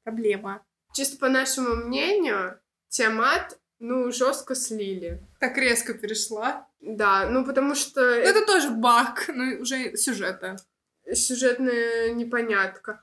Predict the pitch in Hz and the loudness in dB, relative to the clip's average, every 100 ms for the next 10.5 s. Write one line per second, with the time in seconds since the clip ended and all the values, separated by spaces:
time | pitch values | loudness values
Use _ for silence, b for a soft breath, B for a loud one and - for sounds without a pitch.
0 | _ 285 302 - 370 339 - 339 359 339 | _ 0 2 2 2 0 0 2 2 2
1 | 254 - 254 277 294 302 302 302 294 285 | 0 -2 -4 -2 0 0 -2 -2 -2 -2
2 | 277 269 262 269 262 262 254 262 247 233 | -2 -2 0 0 0 -2 -4 -2 -2 -2
3 | 233 220 247 247 240 - - 254 320 370 | -6 -2 0 0 -4 -12 -10 -6 2 2
4 | 370 302 262 240 240 B B 247 254 254 | 2 0 0 -2 -6 B B 0 2 2
5 | 254 247 233 240 - 233 233 240 233 220 | 2 0 2 0 -2 -6 -6 -8 -8 0
6 | 320 339 247 254 277 277 269 269 233 233 | 0 2 0 0 2 2 4 4 2 2
7 | 214 214 - - 269 269 233 - _ - | -2 -4 -10 -6 -2 -2 -4 -10 _ 0
8 | 311 285 339 311 262 247 254 240 247 233 | 2 2 0 -2 -4 0 0 0 -2 -4
9 | 233 269 269 247 233 240 226 220 - - | 0 0 2 0 0 -6 -6 -4 -4 0
10 | 214 185 185 196 | 0 0 -4 -12